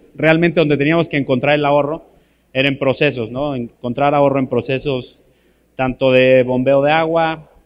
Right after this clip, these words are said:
como de procesos, eh, de generación de energía o en la parte térmica. Y de esta manera nosotros empezamos a, a generar proyectos, empezamos a, a encontrar la manera de generar proyectos de eficiencia energética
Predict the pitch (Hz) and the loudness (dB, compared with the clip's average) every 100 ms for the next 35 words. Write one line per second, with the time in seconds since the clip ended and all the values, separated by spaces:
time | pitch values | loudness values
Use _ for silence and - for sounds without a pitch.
0 | _ 123 123 120 123 120 135 127 139 135 | _ -8 -6 -6 -6 -6 -8 -8 -8 -8
1 | 131 _ 123 113 110 110 - 117 - 120 | -10 _ -10 -8 -6 -10 -12 -16 -14 -12
2 | 117 - 131 123 117 110 147 151 151 151 | -10 -10 -10 -8 -10 -6 -2 -2 -4 -8
3 | _ _ _ _ _ - 127 127 139 139 | _ _ _ _ _ -4 0 0 0 0
4 | 139 - 156 151 147 170 175 _ _ _ | -2 0 0 -2 -4 -4 -6 _ _ _
5 | _ _ _ _ - 151 170 175 175 170 | _ _ _ _ -6 2 2 2 2 2
6 | 180 165 175 175 151 143 131 131 147 151 | 2 0 -2 -4 -4 -2 -4 -4 -4 -4
7 | - _ 131 123 123 120 - 127 117 139 | -8 _ -6 -4 -4 -6 -8 -12 -6 -4
8 | 151 160 160 147 156 147 185 202 - _ | -2 -2 -2 0 0 -2 -8 -10 -14 _
9 | _ _ _ 123 139 135 151 160 156 - | _ _ _ -10 -6 -4 -2 -2 -4 -8
10 | _ 123 123 123 123 117 - 135 131 135 | _ -6 -4 -4 -4 -6 -6 -6 -4 -4
11 | 131 147 147 143 131 135 139 139 135 _ | -2 -2 -2 -4 -4 -2 -2 -4 -8 _
12 | _ 120 120 117 113 123 127 139 147 147 | _ -8 -4 -2 -4 -6 -6 -4 -4 -6
13 | _ _ _ - 151 165 180 151 147 156 | _ _ _ -2 -2 0 -4 -4 -4 -4
14 | 156 160 135 160 - 151 160 165 | -2 -4 -4 -6 -6 -8 -8 -8